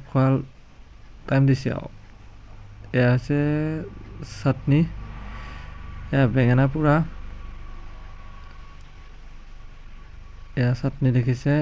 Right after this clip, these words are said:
এয়া একদম গৰম গৰম ভাত। এয়া সকলোৱে এতিয়া পাত পাৰি দিছে আৰু সকলোৱে এতিয়া ভাত খাবলৈ বহি গৈছে আৰু।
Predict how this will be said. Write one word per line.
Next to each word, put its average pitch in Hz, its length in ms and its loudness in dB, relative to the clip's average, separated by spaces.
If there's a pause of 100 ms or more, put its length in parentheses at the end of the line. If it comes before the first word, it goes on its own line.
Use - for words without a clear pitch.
(320)
এয়া 123 200 2
একদম 135 340 0 (400)
গৰম 131 380 4 (120)
গৰম 131 320 4 (100)
ভাত। 131 380 2 (1800)
এয়া 127 240 4
সকলোৱে 131 420 4
এতিয়া 131 220 4
পাত 123 140 2 (100)
পাৰি 123 240 6
দিছে 110 220 -2
আৰু 147 140 4 (100)
সকলোৱে 127 300 4
এতিয়া 127 200 4
ভাত 120 140 2
খাবলৈ 127 260 4
বহি 117 240 4
গৈছে 120 260 0
আৰু। 139 140 2